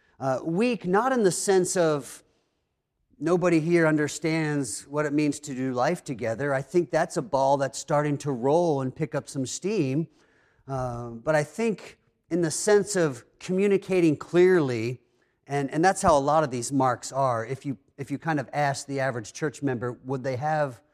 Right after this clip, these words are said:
the answer that we as the leaders think they should have?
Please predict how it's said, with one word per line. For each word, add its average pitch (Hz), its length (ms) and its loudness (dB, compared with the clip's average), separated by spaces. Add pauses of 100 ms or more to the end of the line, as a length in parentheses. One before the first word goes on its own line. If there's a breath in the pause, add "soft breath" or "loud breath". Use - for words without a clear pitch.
(160)
the 135 160 -6
answer 147 500 -2
that 120 260 -6 (720)
we 139 240 -2
as 131 160 -4
the 123 100 -8
leaders 127 440 0
think 127 220 -8
they 110 100 -6
should 98 200 -12
have? 87 300 -8